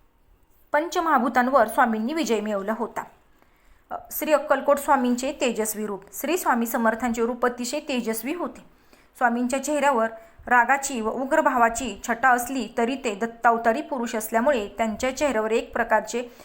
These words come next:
वेगळेच तेज होते. श्री स्वामी समर्थांच्या रूपांचे वर्णन आता आपण करूया. बघा ते कसे होते. श्री स्वामी समर्थ हे उंचीने सहा फुटापेक्षा अधिक उंच होते. त्यांचे उदर,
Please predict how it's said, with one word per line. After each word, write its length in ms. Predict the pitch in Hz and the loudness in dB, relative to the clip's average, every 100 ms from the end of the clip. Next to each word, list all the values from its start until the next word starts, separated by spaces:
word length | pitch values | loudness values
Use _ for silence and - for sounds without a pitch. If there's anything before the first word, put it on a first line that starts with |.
| - - | -20 -8
वेगळेच 560 | 233 240 214 294 - - | -4 -4 -2 -6 -6 -6
तेज 220 | 294 302 302 | -4 -2 -4
होते. 280 | - - - - _ _ - _ | -6 -8 -18 -20 _ _ -20 _
श्री 180 | - 302 | -2 0
स्वामी 280 | 370 302 247 | 2 2 0
समर्थांच्या 600 | 247 240 226 247 233 254 | 0 -2 -2 -2 0 0
रूपांचे 400 | 254 233 226 226 | 0 0 0 0
वर्णन 340 | 220 220 208 | 0 -2 0
आता 180 | 220 214 | 0 2
आपण 260 | 220 220 226 | 2 0 -2
करूया. 380 | 240 214 202 247 - - | 0 0 -2 -8 -12 -4
बघा 220 | 226 226 | 0 2
ते 160 | 349 277 | 2 0
कसे 320 | - 240 302 | -4 -2 0
होते. 420 | 302 277 208 240 _ _ _ _ _ _ - | 0 -2 -6 -12 _ _ _ _ _ _ -14
श्री 200 | - 320 | -6 -2
स्वामी 240 | 320 254 | 0 0
समर्थ 420 | 247 240 226 220 247 208 - - - - | 0 0 0 2 4 4 0 -14 -20 -4
हे 60 | 247 | -2
उंचीने 540 | 247 262 247 277 220 | 0 -2 -2 -4 -4
सहा 260 | - 254 311 | -2 2 2
फुटापेक्षा 540 | 311 262 240 226 - - | 2 -2 0 -2 -2 0
अधिक 340 | 226 302 370 | 0 0 -2
उंच 240 | 320 233 | -2 -2
होते. 300 | 220 202 180 - - - - - - | -4 -6 -12 -18 -20 -20 -20 -20 -8
त्यांचे 260 | 240 233 247 | -4 -4 -4
उदर, 360 | 240 262 285 | -2 2 4